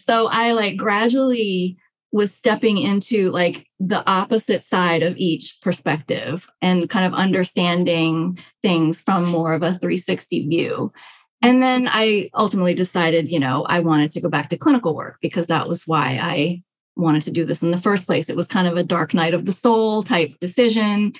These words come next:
And so I did that. And so then I, I left, I left that job and, um, you know, went to a group practice and then ultimately,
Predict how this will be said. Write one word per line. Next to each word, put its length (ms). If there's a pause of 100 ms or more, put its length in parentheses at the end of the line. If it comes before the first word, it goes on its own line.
(380)
And 360
so 160
I 140
did 360
that. 380
And 140
so 120
then 220
I, 200
I 180
left, 480
I 100
left 440 (360)
that 380
job 500
and, 640 (460)
um, 580
you 100
know, 200
went 300
to 160
a 100
group 240
practice 440
and 100
then 100
ultimately, 1000